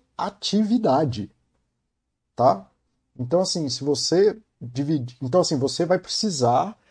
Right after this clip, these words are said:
gastar quatrocentos e dezesseis dias naquela atividade, de horas corridas,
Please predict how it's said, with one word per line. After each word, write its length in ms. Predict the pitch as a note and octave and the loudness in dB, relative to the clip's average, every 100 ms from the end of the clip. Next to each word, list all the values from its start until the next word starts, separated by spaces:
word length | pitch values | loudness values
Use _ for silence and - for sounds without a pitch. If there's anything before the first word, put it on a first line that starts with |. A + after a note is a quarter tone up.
| - _ | -20 _
gastar 720 | B2 C#3 - - C#3 F3+ D#3 - - | -2 -2 -4 0 0 0 -4 -14 -2
quatrocentos 840 | D3+ D3+ D3+ - F#3 A#3 A#3 F#3 | -2 -2 -8 -4 -2 -2 -2 -2
e 60 | |
dezesseis 520 | D#3+ C#3 C3+ - C#3 A#2+ | -2 -2 -2 0 -2 -2
dias 400 | A#2+ F#3 F#3 - | 0 0 0 -4
naquela 800 | C#3 E3 - _ - E3+ A3 | -4 -4 -4 _ 2 6 6
atividade, 600 | A3+ - G#3+ D#3+ D#3 A#2 | 4 0 -2 2 2 0
de 140 | G#2 D3 | -6 0
horas 400 | C#3 E3 G3 - | 2 2 0 -4
corridas, 840 | - A3 E3 E3 G2+ - - - | -2 0 0 -4 -6 -8 -12 -20